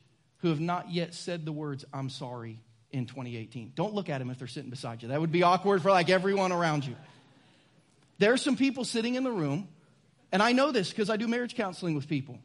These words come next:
who've been married twenty years and they've never heard their spouse say, "I'm sorry." It's not in their vocabulary. They don't say it.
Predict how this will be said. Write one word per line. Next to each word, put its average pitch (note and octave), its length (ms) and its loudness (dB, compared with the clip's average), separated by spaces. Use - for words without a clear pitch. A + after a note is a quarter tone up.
who've A#3 180 2
been A#3 200 2
married A#3 280 0
twenty A3+ 360 -4
years G#3+ 360 -4
and D#3 160 -2
they've D3 140 0
never D#3+ 260 -4
heard D#3+ 160 -6
their C#3+ 100 -8
spouse C3 340 -8
say, B2+ 140 -10
"I'm A2+ 120 -10
sorry." A2+ 360 -14
It's - 100 -12
not E3 200 4
in E3 100 2
their D#3+ 100 0
vocabulary. C3+ 640 -6
They E3+ 120 2
don't E3+ 180 0
say D#3+ 320 -6
it. C3+ 100 -8